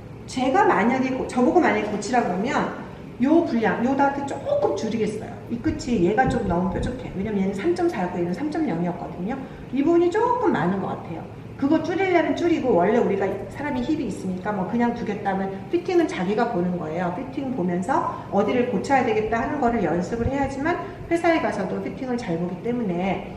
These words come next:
수정 부분이 생기면 수정을 마킹을 다시 하고 다시 핀업하는 거, 그거는 수업 중에 수정하는 거는 같이 하도록 하겠습니다.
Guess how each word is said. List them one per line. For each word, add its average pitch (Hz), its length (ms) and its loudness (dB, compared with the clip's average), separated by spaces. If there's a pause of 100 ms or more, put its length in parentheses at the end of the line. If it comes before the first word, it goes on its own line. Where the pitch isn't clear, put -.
(220)
수정 370 380 2
부분이 302 340 4
생기면 339 760 0 (160)
수정을 339 480 2
마킹을 277 480 0
다시 220 320 -2
하고 277 440 2
다시 269 320 -2
핀업하는 262 520 -2
거, - 260 -8
그거는 214 380 0
수업 381 260 0
중에 185 320 0
수정하는 226 500 -4
거는 175 200 -2
같이 - 360 -8
하도록 247 380 -4
하겠습니다. 196 540 -8